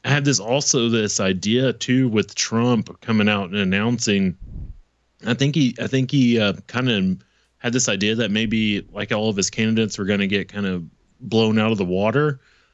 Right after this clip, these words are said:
So he's like, "What do I gotta do? I need to go ahead and announce and shift the, shift that, that focus off of how I fucked up that,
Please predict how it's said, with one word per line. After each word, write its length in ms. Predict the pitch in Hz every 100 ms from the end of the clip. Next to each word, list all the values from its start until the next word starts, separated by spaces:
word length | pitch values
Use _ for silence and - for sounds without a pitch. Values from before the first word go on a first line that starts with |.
| _
So 160 | - 117
he's 140 | 107
like, 180 | 101 - _ _
"What 140 | 131 120
do 140 | 117
I 40 | 104
gotta 220 | 101 95
do? 300 | 95 101 101
I 60 | 104
need 200 | 113 98
to 60 |
go 140 | 98 101
ahead 140 | 98
and 160 | 87 90
announce 420 | 98 95 90 101
and 160 | 98 90
shift 400 | - 117 - -
the, 360 | 98 92 90 - -
shift 340 | - 117 -
that, 280 | 110 101 - -
that 180 | 98 92
focus 600 | - 117 123 123 98 -
off 260 | 101 113 -
of 80 | 95
how 200 | 98 101
I 100 | 90
fucked 340 | - 101 -
up 160 | 101 -
that, 300 | 104 92